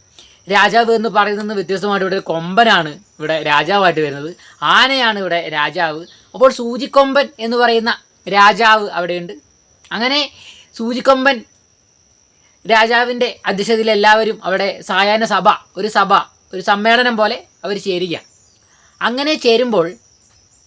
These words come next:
അവർ വിവിധ തരം പരിപാടികൾ അവർക്കുണ്ട്. അവർ ആദ്യം കാട്ടുപ്രതിജ്ഞ, പിന്നെ വാർത്തകൾ വായിക്കും, അതിനുശേഷം രാജൻ്റെ വിളംബരം, ഇങ്ങനെ ഒരുപാട് പരിപാടികൾ അവർ ആ സായാഹ്ന സഭയിൽ നടത്താറുണ്ട്. അങ്ങനെ ഈ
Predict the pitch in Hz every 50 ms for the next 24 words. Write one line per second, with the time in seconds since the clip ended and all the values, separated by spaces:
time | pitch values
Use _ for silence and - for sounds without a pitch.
0 | _ _ _ - 190 220 226 175 151 165 170 165 156 165 180 190 190 226 226 220
1 | 220 226 214 196 - - _ _ _ _ _ _ _ _ - 190 202 208 220 220
2 | 220 220 214 208 202 208 - 202 196 180 180 196 196 - - - - - _ _
3 | - 214 240 247 233 226 226 208 240 233 208 - _ _ - 214 208 202 208 -
4 | 254 214 208 190 190 180 156 165 180 180 185 - _ _ _ _ _ 202 202 214
5 | 240 226 214 202 185 190 196 196 185 226 226 240 226 214 190 180 170 165 160 -
6 | 175 180 - _ _ _ _ _ _ - 170 202 220 247 254 247 240 226 175 156
7 | - - - _ _ - 180 190 180 196 196 220 214 226 214 190 175 180 190 208
8 | 196 185 165 165 170 - _ _ _ _ _ 220 240 294 311 320 294 277 277 254
9 | 277 277 277 262 233 247 226 220 226 247 247 247 240 233 226 208 208 - _ 185
10 | 196 214 214 214 214 208 - 196 190 190 196 202 208 208 208 208 190 180 185 185
11 | 185 170 - 156 160 165 160 156 - 180 180 175 170 175 170 - _ _ _ _
12 | _ _ _ _ _ _ - 220 254 277 311 320 311 302 302